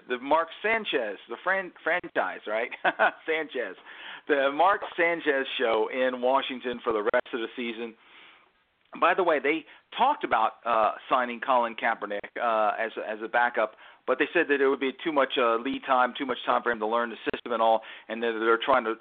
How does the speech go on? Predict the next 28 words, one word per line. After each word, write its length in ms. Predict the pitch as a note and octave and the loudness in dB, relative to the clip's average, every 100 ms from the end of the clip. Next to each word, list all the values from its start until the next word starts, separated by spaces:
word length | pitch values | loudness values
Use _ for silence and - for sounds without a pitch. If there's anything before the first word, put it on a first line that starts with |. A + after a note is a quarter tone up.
| - | -4
work 240 | A#2 A#2+ | 0 2
on 160 | A#2 A2 | 2 0
signing 300 | B2+ A#2 A2 G2 | 0 -2 -2 -2
Josh 220 | A#2 A#2 - | -2 -2 0
Johnson. 400 | A#2 B2 B2 G2+ - - _ - | 2 2 0 -10 -14 -20 _ -2
Uh, 240 | A#2 A2 - | 2 2 2
Chris, 180 | D#3 D3+ - | 0 0 2
right, 160 | C#3 C3+ B2 | 2 2 2
right 140 | C#3+ | 4
off 80 | C#3+ - | 2 0
the 80 | C#3+ | 0
top 120 | C3 | 0
of 80 | A#2 | -4
your 120 | - | -6
head, 160 | B2 A#2+ | -2 -2
do 60 | A#2 | -4
you 100 | C#3+ | -6
think 160 | D#3+ | -6
that 100 | C#3 | -2
that's 160 | C#3 - | -2 -2
just 140 | D3 - | -6 -4
another 320 | A#2+ A#2+ A2 | -2 0 -2
excuse 400 | - - A#2+ C3+ - | -4 -10 -8 -8 -6
to 100 | B2 | -2
not 220 | A#2 A#2+ - | 2 2 2
sign 240 | C3 C3 B2 - - | 2 2 -2 -16 -6
Ka-, 140 | B2+ B2 | -2 0
Kaepernick? 320 | C3 C3 | -2 -4